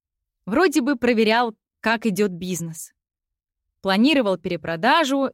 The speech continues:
ибо считал салон очередной блажью любимой сестры. И встретил маму.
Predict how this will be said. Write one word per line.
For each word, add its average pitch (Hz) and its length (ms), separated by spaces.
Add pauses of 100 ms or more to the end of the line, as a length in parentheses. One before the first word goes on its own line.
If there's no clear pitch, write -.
ибо 294 240
считал 214 400
салон 214 480
очередной 202 520
блажью 214 480
любимой 175 380
сестры. 165 540 (840)
И 330 140
встретил 202 560
маму. 165 440